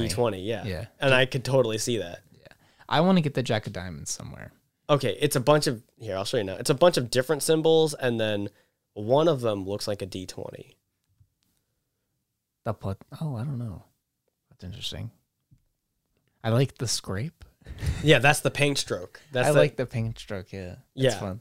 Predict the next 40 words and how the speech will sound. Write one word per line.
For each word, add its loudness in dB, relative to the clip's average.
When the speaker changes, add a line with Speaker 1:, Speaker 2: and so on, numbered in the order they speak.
Speaker 1:
But -2
that, 6
this 2
is 0
what 2
he -2
did 2
Speaker 2:
That's -2
Speaker 1:
on 4
my 6
Speaker 2:
cool. 2
Speaker 1:
friend. 4
Speaker 2:
I -20
Speaker 1:
Six 2
hundred 4
dollars -4
for -10
that. -12
Speaker 2:
I 2
mean, 6
that's 4
a 4
full -2
forearm, -4
so, 2
Speaker 1:
Yeah, 6
yeah. 4
Speaker 2:
you -4
know, -4
that's -6
a -4
lot. -6
Speaker 1:
Yeah, 2
Speaker 2:
I, -2
Speaker 1:
it 2
Speaker 2:
I, 4
Speaker 1:
is. -2
Speaker 2:
I -2
get -4
it. -8